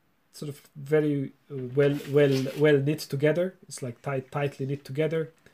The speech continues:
And, uh, people follow each other on Twitter. People, people follow the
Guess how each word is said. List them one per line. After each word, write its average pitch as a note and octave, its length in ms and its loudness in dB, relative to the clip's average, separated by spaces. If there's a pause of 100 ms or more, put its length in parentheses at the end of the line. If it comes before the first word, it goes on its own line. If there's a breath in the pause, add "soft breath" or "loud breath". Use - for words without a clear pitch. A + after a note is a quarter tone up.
(320 soft breath)
And, A#2+ 360 -10
uh, A2+ 720 -8 (720)
people D3 220 -4
follow D3 300 2
each C#3 140 0
other C#3 200 0
on A#2+ 80 -6
Twitter. E3 560 -4
People, C3+ 240 -6 (240)
people C3+ 220 -6
follow C3 360 -4
the A2+ 480 -10